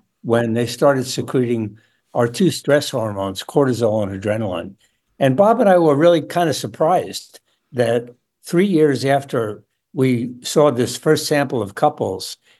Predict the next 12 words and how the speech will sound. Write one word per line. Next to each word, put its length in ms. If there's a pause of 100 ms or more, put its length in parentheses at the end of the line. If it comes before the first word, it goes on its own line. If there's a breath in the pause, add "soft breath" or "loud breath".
(140)
in 120
the 100
lab, 520 (380)
that 440 (840)
we 180
could 280
predict 600 (400)
with 140
almost 400
total 340
accuracy 760 (540)
what 360